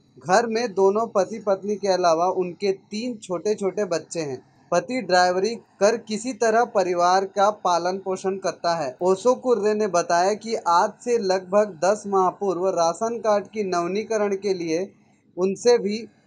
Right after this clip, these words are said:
सभी की तरह अपने बीपीएल card को फिर से नया बनाने के लिए दिया था। कुछ दिनों बाद गांव के सभी लोगों का राशन card बनकर आ गया, लेकिन हमारा नहीं आया,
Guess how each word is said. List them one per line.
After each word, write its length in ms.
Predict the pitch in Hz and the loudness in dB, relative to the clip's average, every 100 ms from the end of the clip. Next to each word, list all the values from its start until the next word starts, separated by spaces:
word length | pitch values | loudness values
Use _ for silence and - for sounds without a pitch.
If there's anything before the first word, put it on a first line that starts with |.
| _ _ | _ _
सभी 360 | - 202 214 262 | -2 -2 0 -6
की 140 | 254 | -8
तरह 280 | 214 220 226 | -2 2 4
अपने 400 | 202 190 196 202 | 2 0 -2 -4
बीपीएल 500 | 151 190 202 233 262 | 2 0 2 2 2
card 280 | 254 208 185 | 4 2 2
को 220 | - 226 226 | 0 -2 -2
फिर 160 | 202 240 | -4 -4
से 200 | 220 220 | -2 -2
नया 300 | 202 185 196 | 0 0 0
बनाने 400 | 190 185 175 175 | 0 -2 -2 -4
के 120 | 175 | -4
लिए 160 | 196 202 | -4 -4
दिया 240 | 170 180 165 | 0 0 0
था। 140 | 143 113 _ - | -4 -10 _ -2
कुछ 160 | 262 | -2
दिनों 320 | 220 277 277 220 | 2 2 2 4
बाद 340 | 220 233 190 | 4 4 0
गांव 220 | 185 190 226 | 2 2 2
के 200 | 214 240 | 2 0
सभी 360 | 240 185 180 214 | 2 -2 0 -2
लोगों 280 | 202 202 | -2 -2
का 160 | 196 196 | 0 0
राशन 420 | 180 165 190 208 | 0 0 -2 -4
card 260 | 202 185 185 | 0 0 0
बनकर 420 | 175 175 165 196 | -4 -4 0 0
आ 240 | - 180 | 2 0
गया, 240 | 185 185 208 | 2 0 0
लेकिन 440 | 185 180 190 240 | 0 -2 -2 -2
हमारा 460 | 196 180 180 180 208 | -2 0 2 2 2
नहीं 260 | 190 196 185 | 4 2 2
आया, 260 | 147 123 | -2 -6